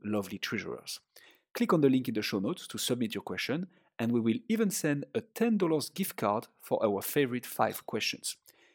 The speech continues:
It can be about careers, treasury, corporate treasury one oh one,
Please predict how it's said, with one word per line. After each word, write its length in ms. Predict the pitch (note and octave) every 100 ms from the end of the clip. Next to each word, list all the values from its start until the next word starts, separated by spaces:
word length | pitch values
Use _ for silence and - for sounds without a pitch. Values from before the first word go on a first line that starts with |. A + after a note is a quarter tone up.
| _
It 100 | -
can 140 | C3 A#2
be 220 | G#2+ -
about 240 | G2+ F#2
careers, 520 | - A2+ F#3+ F#3+ - - -
treasury, 540 | - F#3+ C3+ B2 A#2 - _ -
corporate 300 | - G#2 -
treasury 240 | G#2 G#2+
one 120 | F#2+
oh 60 | F#2+
one, 300 | G#2+ A2+